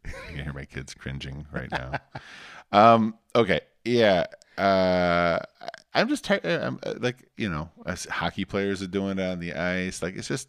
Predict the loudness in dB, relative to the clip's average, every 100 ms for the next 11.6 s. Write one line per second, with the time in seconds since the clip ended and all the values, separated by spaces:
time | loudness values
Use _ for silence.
0 | _ -10 -6 -6 -8 -8 -4 -4 -4 -4
1 | -4 -4 -8 -10 -12 -12 -10 -10 -10 -10
2 | -12 -16 -18 -20 -16 -12 -8 -8 -10 -14
3 | -20 -20 _ _ _ -8 -4 -4 -6 -8
4 | -12 -14 -14 -16 -16 -18 -12 -8 -8 -10
5 | -14 _ -6 -4 -6 -8 -8 -12 -8 -6
6 | -4 -4 -4 -6 -8 -10 -12 -20 -20 -18
7 | -2 2 2 0 -2 -4 -6 0 2 2
8 | 0 0 0 2 2 2 0 -2 -2 0
9 | 0 2 2 2 0 0 0 0 -2 -2
10 | -2 -2 -4 -4 -4 -4 -4 -6 -6 -6
11 | -6 -6 -8 -10 -14 -16